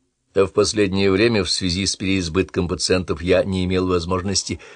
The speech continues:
уделять ему много времени, даже регулярно бывать у него». Рука сестры Барбары затеребила четки, она еще раз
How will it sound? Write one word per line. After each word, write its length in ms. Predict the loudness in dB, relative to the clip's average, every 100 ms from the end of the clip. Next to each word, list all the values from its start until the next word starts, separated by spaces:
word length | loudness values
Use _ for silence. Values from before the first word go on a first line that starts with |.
| -10
уделять 440 | -6 0 2 2
ему 120 | 0 -2
много 320 | 0 2 2
времени, 420 | 4 2 0 -2
даже 300 | -2 0 -2 -4 -6
регулярно 540 | -2 0 4 4 4
бывать 340 | 2 2 2 -4
у 40 |
него». 320 | -8 -8 -8 -12 _ _ _ _ _ _ _ _ _ _ _ -10
Рука 500 | -4 -4 2 2 4
сестры 500 | 0 -2 -2 -2 2
Барбары 420 | 2 2 2 -2
затеребила 580 | -4 -10 -6 -4 -2 -4
четки, 520 | -4 0 2 0 -4
она 160 | -2 0
еще 260 | -2 -2 0
раз 240 | 0 -2